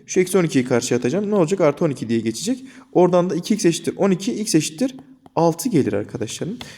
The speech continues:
Yani x'e sıfır veriyorsun. X gördüğün yere sıfır yazıyorsun. Y'yi buluyorsun. Y, y gördüğün yere sıfır yazıyorsun. X'i buluyorsun.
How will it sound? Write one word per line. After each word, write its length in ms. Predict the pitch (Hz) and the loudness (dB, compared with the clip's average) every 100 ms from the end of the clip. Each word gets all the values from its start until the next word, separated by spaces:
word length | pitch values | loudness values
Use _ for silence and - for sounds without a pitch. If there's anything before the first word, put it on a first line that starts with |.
| _ | _
Yani 220 | 190 226 - | 0 0 -2
x'e 220 | 165 - | -2 -2
sıfır 280 | 247 254 247 | -2 -2 2
veriyorsun. 380 | 190 131 123 170 | 4 6 2 0
X 160 | 196 | -2
gördüğün 200 | 208 170 | 0 2
yere 120 | 151 | 2
sıfır 180 | 135 185 | 0 0
yazıyorsun. 340 | 170 123 117 120 | 2 2 -2 0
Y'yi 220 | 117 185 | 2 4
buluyorsun. 360 | 226 240 247 | 4 4 2
Y, 360 | 233 202 208 - | 2 4 4 0
y 180 | 165 214 | 2 4
gördüğün 240 | 196 147 | 4 4
yere 120 | 135 | 2
sıfır 240 | 120 - 170 | 0 0 2
yazıyorsun. 300 | 151 170 302 | 2 2 0
X'i 240 | 247 - | -2 0
buluyorsun. 400 | 170 131 127 277 | 2 0 0 -6